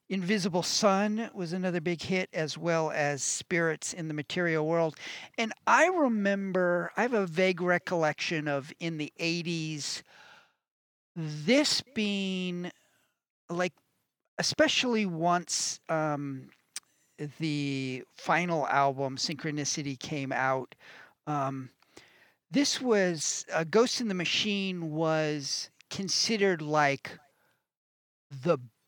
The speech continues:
best Police album by kind of the, the snobby, um, music connoisseurs for a long time.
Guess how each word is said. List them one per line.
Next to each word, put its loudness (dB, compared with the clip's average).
best 2
Police 2
album 4
by 2
kind 0
of -10
the, -4
the -4
snobby, 0
um, -4
music -6
connoisseurs -2
for 0
a 2
long -2
time. -4